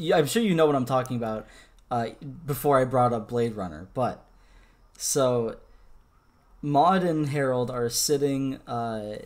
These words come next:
near kind of just a body of water, uh, and they're both talking, uh, and Harold, like, accidentally, like, moves her sleeve up a bit, and for just,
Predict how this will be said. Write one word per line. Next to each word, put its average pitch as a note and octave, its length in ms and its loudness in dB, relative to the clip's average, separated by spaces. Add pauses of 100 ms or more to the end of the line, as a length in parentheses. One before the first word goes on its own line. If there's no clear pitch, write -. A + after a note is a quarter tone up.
(140)
near B2 560 -4
kind B2 200 -6
of A#2 120 -8
just B2 180 -8
a A#2 60 -4
body A2+ 360 -2
of G#2+ 100 -6
water, G#2 460 -6 (720)
uh, G#2 380 -4 (320)
and A2 460 -6 (460)
they're D3+ 200 4
both D3 300 0
talking, A#2+ 580 -6 (100)
uh, A2 240 -6
and A2+ 140 -8
Harold, E3 460 2
like, B2 300 -4 (540)
accidentally, C#3+ 600 0
like, B2 200 -2
moves C#3 420 -2
her B2 100 -4
sleeve D#3+ 440 -2
up A2 160 -4
a G#2 40 -10
bit, G#2 400 -8
and A#2 460 -6 (300)
for C#3 280 0
just, G3+ 600 4